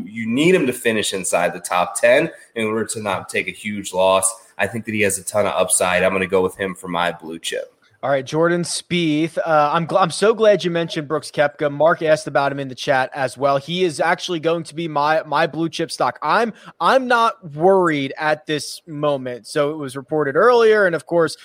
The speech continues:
Speaker 2: uh, you know, when, when news breaks that a player withdraws from a pro-am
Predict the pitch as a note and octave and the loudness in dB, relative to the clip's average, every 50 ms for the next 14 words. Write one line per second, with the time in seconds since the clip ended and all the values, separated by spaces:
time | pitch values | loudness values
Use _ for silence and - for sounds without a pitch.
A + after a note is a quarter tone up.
0 | - - _ D#3 - D#3 D3 D3 C#3+ C#3 C#3 - - - - - _ - - _ | -20 -20 _ -8 0 2 4 4 4 4 2 -2 -6 -10 -14 -18 _ -20 -20 _
1 | A#3+ A3 F#3+ E3+ D#3+ D#3 E3 E3 F3+ F3 E3+ E3+ E3+ F#3 E3+ F3 F3 F3 F#3 G#3+ | -10 -2 2 2 4 4 2 0 -2 2 2 2 2 2 0 0 0 2 0 0
2 | C4 C4+ C4 B3 F3+ D#3+ C#3 D#3 F3+ F#3 F3+ E3 - - E3+ D#3+ D3 - - D#3+ | 0 0 -2 -4 -6 -8 -2 2 2 2 2 2 0 -2 0 0 0 -2 0 0
3 | D#3+ D#3 D#3 D3+ D3 - - D3+ D3 C#3+ C#3+ C#3 - - D3 C#3+ C#3 C3+ - D3 | 0 0 0 -2 -4 -6 0 2 2 2 2 0 -2 -2 -2 0 0 -2 -4 -6
4 | C3 - _ - E3+ F3 F3+ F#3 F3 E3 E3 D#3+ D#3 D#3 D3+ | -8 -8 _ 2 4 6 6 6 4 2 0 0 0 -2 -4